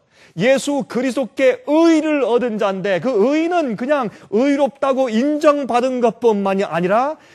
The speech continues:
내 마음속이 예수님의 인재와 성령의 역사로 의롭게 되어버렸기 때문에 여러분, 우리가 칭의를 받아서 의롭게 된 사람의 표현은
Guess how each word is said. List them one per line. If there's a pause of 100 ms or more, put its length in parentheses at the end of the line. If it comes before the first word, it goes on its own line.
(240)
내
마음속이
예수님의
인재와
성령의
역사로
의롭게
되어버렸기
때문에 (300)
여러분,
우리가 (140)
칭의를
받아서
의롭게
된
사람의
표현은